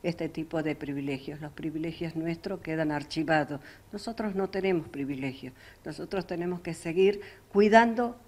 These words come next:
nuestras espaldas, cuidando al que está al lado nuestro, porque no sabemos de qué lado va a llegar,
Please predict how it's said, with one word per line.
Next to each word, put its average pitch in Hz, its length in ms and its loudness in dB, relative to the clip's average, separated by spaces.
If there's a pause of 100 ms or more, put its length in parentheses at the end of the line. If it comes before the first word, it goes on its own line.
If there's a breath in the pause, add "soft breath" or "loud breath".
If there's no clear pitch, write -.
nuestras 160 400 -6
espaldas, 214 680 2
cuidando 208 680 2
al 165 180 -2
que 143 80 -12
está 190 200 0
al 185 120 4
lado 185 280 2
nuestro, 202 380 -2 (280 loud breath)
porque 180 260 -6
no 185 100 0
sabemos 202 480 0
de 180 140 0
qué 208 140 0
lado 202 320 2
va 156 100 0
a 151 40 0
llegar, 165 520 4